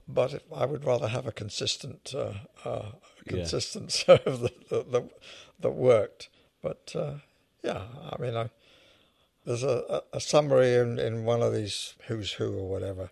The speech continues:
Speaker 2: Hmm.
Speaker 1: And among interests, I've put all sports, sadly, enthusiasm way ahead of talent. <laughs>
Speaker 2: Yeah, and that enthusiasm is what's brought that enthusiasm to many people over the years.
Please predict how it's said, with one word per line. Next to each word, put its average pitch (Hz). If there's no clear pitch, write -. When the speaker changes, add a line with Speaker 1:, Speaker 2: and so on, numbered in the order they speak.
Speaker 2:
Hmm. 90
Speaker 1:
And 107
among 120
interests, 104
I've 104
put -
all 120
sports, -
sadly, 104
enthusiasm 101
way 104
ahead 101
of 107
talent. 95
<laughs> -
Speaker 2:
Yeah, 92
and 101
that 98
enthusiasm 90
is 104
what's 95
brought 95
that 92
enthusiasm 90
to 95
many 90
people 90
over 85
the 82
years. 82